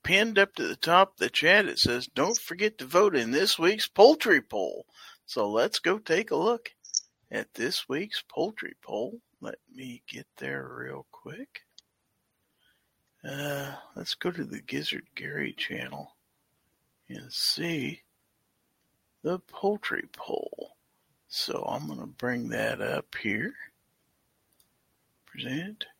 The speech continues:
share screen. Here we go. And the question was, who are you picking for the big game on Sunday?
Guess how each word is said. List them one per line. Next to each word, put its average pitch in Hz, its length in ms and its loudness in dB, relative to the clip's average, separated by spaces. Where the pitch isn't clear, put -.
share 190 560 -2
screen. 165 600 -6
Here 131 240 -6
we 123 160 -6
go. - 360 -2
And 196 220 12
the 196 60 12
question 185 560 12
was, 202 380 12
who 240 240 10
are 233 120 12
you 220 220 6
picking 214 480 10
for 180 160 6
the 185 100 12
big 190 380 8
game 196 320 10
on 196 220 12
Sunday? 190 500 6